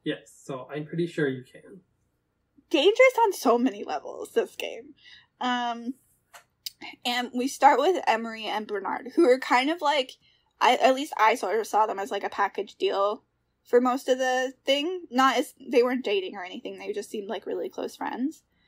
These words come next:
Speaker 2: Um,
Speaker 1: They do seem like close friends, yeah.
Speaker 2: Yeah, like, they, they showed up together. Did they? Maybe I'm making that up. They seem like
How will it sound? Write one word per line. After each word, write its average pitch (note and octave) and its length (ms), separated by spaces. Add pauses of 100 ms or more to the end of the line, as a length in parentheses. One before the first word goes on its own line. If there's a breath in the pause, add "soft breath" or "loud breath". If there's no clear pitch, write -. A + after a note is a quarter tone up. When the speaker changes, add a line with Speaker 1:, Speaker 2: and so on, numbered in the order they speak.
(600)
Speaker 2:
Um, A3 600 (320)
Speaker 1:
They D3+ 100
do E3+ 200
seem E3 240
like C3 200
close - 280
friends, D#3+ 320
yeah. F3 200 (800)
Speaker 2:
Yeah, F3 300
like, A#3 220
they, A#3+ 460
they A#3 140
showed A#3+ 180
up G#3+ 160
together. G3+ 560 (160)
Did A#3 160
they? A4 300 (100)
Maybe G#3 240
I'm - 60
making - 240
that - 100
up. - 180 (360 soft breath)
They C#4+ 120
seem D4 200
like C4 180